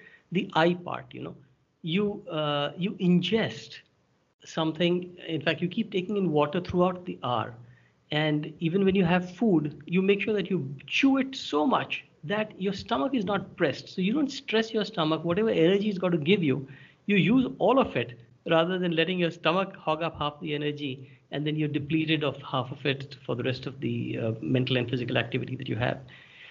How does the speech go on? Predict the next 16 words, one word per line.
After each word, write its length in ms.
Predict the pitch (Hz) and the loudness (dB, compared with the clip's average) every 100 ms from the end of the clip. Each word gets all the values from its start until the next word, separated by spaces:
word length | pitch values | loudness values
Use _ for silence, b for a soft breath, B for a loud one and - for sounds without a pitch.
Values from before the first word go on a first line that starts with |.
| B B | B B
So 180 | - 208 | 4 6
the 160 | 202 202 | 6 4
I 160 | 170 | 4
is 260 | 214 214 202 | 2 -2 -6
for 160 | - | -8
ingesting 720 | 185 147 139 160 - - 123 123 - - | -6 -4 0 -2 -2 -4 -6 -8 -16 -12
through 320 | 143 143 - - 151 | -8 -8 -10 -14 -12
w-, 180 | 135 - | -10 -4
hydration 720 | 143 131 143 156 - 165 160 | -2 0 0 0 0 -4 -4
and, 460 | - 131 135 143 135 | -4 -4 -4 -6 -4
uh, 360 | 127 117 113 117 - 175 - | -2 -2 -2 -6 -14 -20 -8
good 260 | 151 135 135 | -6 -4 -4
proper 260 | 127 135 | -4 -4
chewing 380 | - 139 131 127 | -6 -4 -2 -2
of 220 | 120 120 | -4 -6
natural 440 | 131 117 - 120 | -4 -4 -4 -6